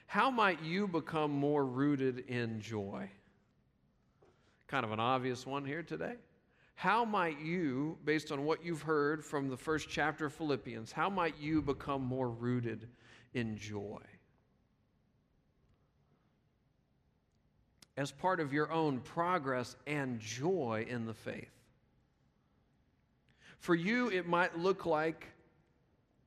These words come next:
finding a deep joy that comes from placing your trust in Jesus,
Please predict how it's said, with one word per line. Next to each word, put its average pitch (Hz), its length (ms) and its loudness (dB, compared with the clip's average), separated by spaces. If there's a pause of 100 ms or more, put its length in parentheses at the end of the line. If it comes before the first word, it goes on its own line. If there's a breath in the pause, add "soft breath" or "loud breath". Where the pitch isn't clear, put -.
(560)
finding 185 520 4
a 160 60 4
deep 170 380 -2
joy 165 460 4
that 151 160 -4
comes 165 260 0
from 135 180 -2
placing 165 600 0
your 170 260 2
trust 170 640 -2
in 165 240 0
Jesus, 143 640 -2